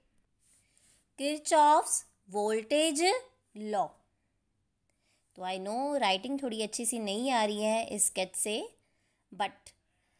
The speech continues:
Kirchhoff's करंट लॉ, Kirchhoff's वोल्टेज लॉ, केसीएल and, and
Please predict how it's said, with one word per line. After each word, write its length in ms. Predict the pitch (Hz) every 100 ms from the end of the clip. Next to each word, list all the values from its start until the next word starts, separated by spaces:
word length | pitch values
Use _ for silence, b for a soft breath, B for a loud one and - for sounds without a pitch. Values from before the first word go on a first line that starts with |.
| _ _ _ 269
Kirchhoff's 800 | 277 262 339 320 330 339 330 -
करंट 520 | 247 233 240 240 226
लॉ, 280 | 226 233 247
Kirchhoff's 840 | 247 214 214 254 247 254 262 -
वोल्टेज 600 | 190 190 190 185 240 240 311 480 480 _ 202
लॉ, 200 | 196 170
केसीएल 580 | 190 202 190 226 226 214
and, 320 | 208 254 -
and 260 | 214 330